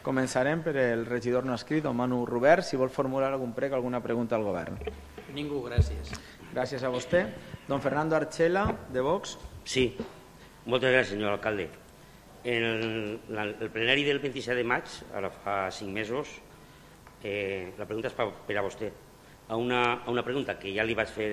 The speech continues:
Speaker 3: en, en aquell moment, que estava relacionada en algunes demandes d'alguna associació de veïns de la zona centre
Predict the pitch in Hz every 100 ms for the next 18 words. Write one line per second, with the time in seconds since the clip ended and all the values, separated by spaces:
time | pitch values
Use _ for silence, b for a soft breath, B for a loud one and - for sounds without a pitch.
0 | 104 101 95 92 87 - - - 101 98
1 | 107 101 110 123 135 B B B - -
2 | 98 - 101 104 104 92 98 107 98 95
3 | 92 90 87 82 - 95 92 95 101 98
4 | 87 - 98 113 104 98 95 98 92 87
5 | 90 87 95 90 104 98 - 80 87 90
6 | 95 80